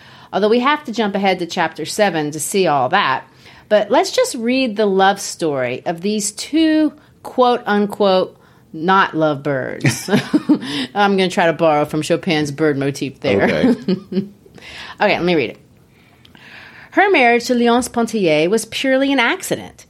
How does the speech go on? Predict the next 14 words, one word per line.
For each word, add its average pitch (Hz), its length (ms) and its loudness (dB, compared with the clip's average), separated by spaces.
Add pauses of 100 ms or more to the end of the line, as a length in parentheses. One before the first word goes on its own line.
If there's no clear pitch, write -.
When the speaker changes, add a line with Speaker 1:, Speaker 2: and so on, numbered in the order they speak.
(360)
Speaker 1:
in 190 140 2
this 226 280 0
respect - 540 -2
resembling 208 580 0
many 220 240 2
other 226 200 4
marriages 175 640 0
which 202 160 -6
masquerade 180 920 0
as 185 160 -2
the 202 100 -10
decrees 262 580 -2
of 262 120 0
fate. - 520 -8